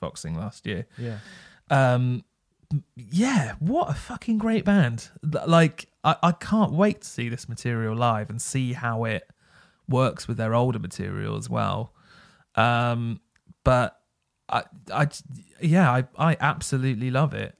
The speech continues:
Speaker 1: Like, I, I, are you, did, has album of the year top twenty even come up in your thoughts regarding this record, or you're not there with it yet, or?
Speaker 2: Um, yeah, I think it might do. Like,
Speaker 1: Hmm.
Speaker 2: I,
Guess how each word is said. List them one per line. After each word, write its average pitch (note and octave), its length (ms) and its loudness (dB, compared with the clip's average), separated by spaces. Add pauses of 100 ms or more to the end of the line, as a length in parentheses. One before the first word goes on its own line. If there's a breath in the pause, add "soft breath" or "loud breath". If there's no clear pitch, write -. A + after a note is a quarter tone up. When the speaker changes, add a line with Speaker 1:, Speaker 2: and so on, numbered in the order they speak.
Speaker 1:
Like, C#3+ 300 0
I, D3+ 220 4
I, E3 140 6
are D3+ 200 4
you, D3 280 4
did, D3+ 560 -4
has C#3+ 360 0
album C#3+ 280 2
of C3 80 -2
the C#3 360 0
year C3+ 640 0 (600)
top - 200 -6
twenty C#3 340 -2
even C3+ 260 -4
come C#3+ 240 -4
up - 180 -8 (100)
in C#3+ 140 -4
your C#3+ 180 0
thoughts - 500 -2
regarding C#3+ 400 -2
this D3 140 -4
record, D#3 440 -2
or B2+ 280 -4 (380 loud breath)
you're C3 120 2
not C3 180 0
there C3+ 200 2
with C3+ 120 0
it A2 80 -2
yet, C#3 340 -2
or? A#2 400 -2 (440 soft breath)
Speaker 2:
Um, A3+ 880 0 (560)
yeah, B3+ 240 -14
I A#3 120 -12
think C#4 400 -16
it A#3 120 -12
might A#3 540 -8
do. F3 360 -4 (240)
Like, E3+ 220 -2
Speaker 1:
Hmm. A#2+ 60 -2
Speaker 2:
I, F3+ 140 -2